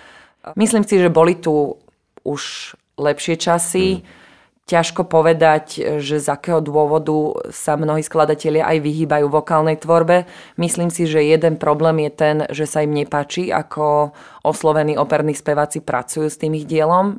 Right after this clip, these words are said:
Speaker 1: že sú neradi, keď vlastne prinesú ten operný interpretačný svet do sveta súčasnej vokálnej hudby. A po druhé, vidím trošku chybu aj, e, v tom, ako sa vzdelávajú skladatelia,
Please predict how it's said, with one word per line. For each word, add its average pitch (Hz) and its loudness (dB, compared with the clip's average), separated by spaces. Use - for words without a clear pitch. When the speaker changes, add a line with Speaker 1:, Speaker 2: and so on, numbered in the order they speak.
Speaker 1:
že 143 -8
sú - -10
neradi, 143 -2
keď 143 -6
vlastne 151 -2
prinesú 151 -2
ten 147 -4
operný 147 0
interpretačný 147 -6
svet 147 -2
do 139 -2
sveta 143 -4
súčasnej 151 -4
vokálnej 147 -2
hudby. 151 -4
A - -4
po - 4
druhé, 180 4
vidím 170 -2
trošku 165 0
chybu 160 -2
aj, 156 2
e, - -4
v - -20
tom, 160 0
ako 160 -4
sa 156 -2
vzdelávajú 147 2
skladatelia, 147 0